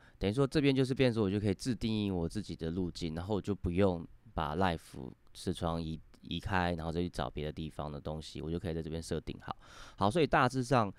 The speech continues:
整个 browser 是这样，我们等一下就往下讲，就是如何使用这个 browser，以及它可以做什么事情。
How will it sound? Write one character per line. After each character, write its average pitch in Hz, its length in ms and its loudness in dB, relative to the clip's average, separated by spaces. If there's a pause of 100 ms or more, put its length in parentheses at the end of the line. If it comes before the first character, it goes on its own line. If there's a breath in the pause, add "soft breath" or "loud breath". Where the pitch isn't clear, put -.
(360 soft breath)
整 110 120 2
个 101 60 2
browser 143 500 6
是 101 140 0
这 104 100 2
样， 85 140 4
我 92 60 0
们 110 100 -2
等 95 80 2
一 - 20 4
下 95 120 4
就 101 160 4
往 82 120 4
下 92 220 2
讲， 67 200 -4
就 80 100 -4
是 82 80 0
如 82 100 -2
何 78 500 -2 (520)
使 - 260 -8
用 85 160 2
这 87 80 -4
个 85 80 0
browser， 71 400 -2
以 57 80 -6
及 69 140 -10
它 80 180 -4
可 - 140 -8
以 57 280 -6
做 - 140 -4
什 - 140 -10
么 - 40 -12
事 - 160 -6
情。 - 220 -8